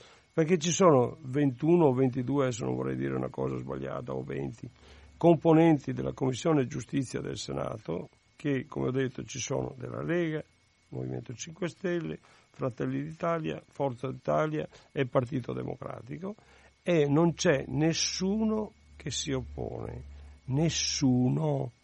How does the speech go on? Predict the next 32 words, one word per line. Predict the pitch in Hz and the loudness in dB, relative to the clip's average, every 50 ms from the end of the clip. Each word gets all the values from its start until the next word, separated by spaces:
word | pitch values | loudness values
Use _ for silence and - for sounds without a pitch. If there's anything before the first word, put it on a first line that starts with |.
| _ _ - _ _ _ - | _ _ -20 _ _ _ -12
Ecco. | 123 113 - - - _ _ - - - _ _ _ | -12 -12 -12 -14 -20 _ _ -20 -20 -20 _ _ _
L'unico | 156 156 180 220 240 226 190 156 135 123 117 135 135 123 | 0 4 8 8 10 10 10 10 10 6 4 0 -4 -4
che | 139 139 | -4 -6
si | - - - 160 | -6 -4 0 0
oppone, | 135 120 113 - 156 151 151 143 127 - - - - - | 0 0 0 0 2 4 4 4 2 2 -2 -8 -12 -8
però | - - 147 151 156 151 | -2 0 2 4 6 6
in | 139 | 6
maniera | 135 135 139 151 156 151 131 131 | 4 4 4 6 6 6 4 4
non | - - 143 147 165 170 160 147 | 4 6 6 8 8 8 8 6
visibile, | 127 135 135 120 120 127 135 135 139 139 147 160 185 214 214 - - _ _ _ _ | 6 4 2 2 2 0 -2 -2 -2 -2 0 0 0 0 -2 -4 -8 _ _ _ _
è | 185 185 160 131 - - - - | 6 8 8 8 4 0 -8 -6
il | 143 143 147 143 127 120 | -4 -2 -2 -2 -2 -4
senatore | - - - 139 131 131 123 120 - 160 156 143 120 - - - _ _ _ - - - - _ _ _ _ _ _ _ _ _ _ _ _ _ _ _ _ | -6 -2 0 2 2 2 0 0 0 2 2 2 2 0 -6 -12 _ _ _ -20 -20 -20 -20 _ _ _ _ _ _ _ _ _ _ _ _ _ _ _ _
Gianluigi | 151 139 156 156 147 135 135 151 151 143 127 127 - | -4 0 2 4 4 4 6 6 4 4 2 0 -8
Paragone, | - - - 67 - - - 139 139 - - - 69 - 170 220 240 214 - _ _ _ _ _ _ _ _ _ | -8 -4 -2 -2 -2 -2 -4 -4 -4 -4 -4 -2 -2 0 0 0 -2 -4 -8 _ _ _ _ _ _ _ _ _
che | - 220 208 | -4 0 4
mi | 208 | 4
ha | 180 170 | 6 6
detto | 175 170 143 127 - 131 | 6 4 4 2 -2 -4
che | 123 - 127 131 | -2 0 0 0
è | |
ferma | 120 - - 160 156 143 127 120 113 - - - | 0 4 4 6 6 6 4 2 2 0 -4 -6
questa | - 131 120 143 123 | -6 -4 -4 -4 -2
cosa | 143 139 139 139 | -2 0 0 0
qui | 127 147 143 123 | 0 0 0 0
in | 127 135 | 0 0
commissione | - - 180 196 226 185 - - 202 202 208 214 214 226 233 220 - | 0 2 2 4 2 2 4 4 6 6 8 8 8 6 6 2 0
e | - 196 196 | 0 0 2
che | 175 202 196 | 4 4 6
non | 196 196 190 185 | 6 8 8 8
andrà | 160 147 139 139 135 135 | 8 8 8 8 8 8
avanti. | 131 131 131 127 127 131 131 - - 147 139 | 8 6 6 4 2 2 0 -2 -4 -6 -6